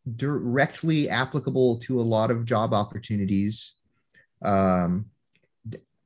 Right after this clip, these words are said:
that's been the traditional issue. I, my take is you're so much more prepared. Uh, we're diamonds in the rough that are being mis-,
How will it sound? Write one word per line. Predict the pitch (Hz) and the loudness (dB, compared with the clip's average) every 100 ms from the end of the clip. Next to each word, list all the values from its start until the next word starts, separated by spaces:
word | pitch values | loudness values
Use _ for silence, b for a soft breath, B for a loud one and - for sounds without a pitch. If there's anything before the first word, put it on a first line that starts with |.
| _ _ _ | _ _ _
that's | - 165 160 - _ _ _ _ _ _ _ _ - 110 | 2 4 4 0 _ _ _ _ _ _ _ _ -6 2
been | 147 139 | 6 6
the | 117 | 6
traditional | - 110 98 107 98 | 4 2 2 2 2
issue. | 92 92 90 107 - _ | 0 -2 -2 -4 -10 _
I, | 101 123 - | -4 -4 0
my | 120 147 165 | 4 6 8
take | 143 123 | 6 6
is | 123 117 117 113 117 - | 6 4 4 2 -4 -2
you're | 127 127 | 2 2
so | - - 170 | 2 4 4
much | 139 - | 4 0
more | 117 | -4
prepared. | 120 120 110 104 120 - _ _ _ - | -2 0 2 2 0 -8 _ _ _ -10
Uh, | 107 104 104 98 101 | -6 -2 -2 -4 -4
we're | 120 123 | 0 0
diamonds | 117 117 131 143 127 | 2 2 2 2 0
in | 131 | -2
the | 123 | 0
rough | 120 117 117 - | 2 2 0 -6
that | 117 | -4
are | 110 | -2
being | 120 117 117 117 117 | 2 2 2 4 4
mis-, | 117 117 120 - - - | 2 0 -4 -8 -12 -14